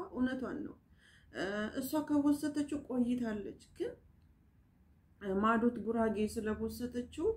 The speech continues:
በቃ ምናልባት በሱ ተገኝቶ ሊሆን ይችላል ወይ ብዬ እኔም ገብቼ ነበረ እሷ ቤት ስከታተል የነበረው ማለት ነው።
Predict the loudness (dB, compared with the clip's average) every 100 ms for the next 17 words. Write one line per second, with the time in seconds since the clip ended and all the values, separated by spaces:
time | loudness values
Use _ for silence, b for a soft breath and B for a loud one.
0 | B B B -20 -10 0 2 4 4 2
1 | 0 -4 -4 -4 -4 -10 -6 -4 0 0
2 | 0 0 4 6 6 0 -4 -4 -2 0
3 | 0 -2 -6 -8 -4 0 0 0 -4 -6
4 | -6 -8 -2 -2 -2 -6 -8 -8 -10 -10
5 | -6 -4 -6 -14 -10 -8 -8 -10 -8 -4
6 | -4 -6 -10 -2 0 0 -2 -10 -16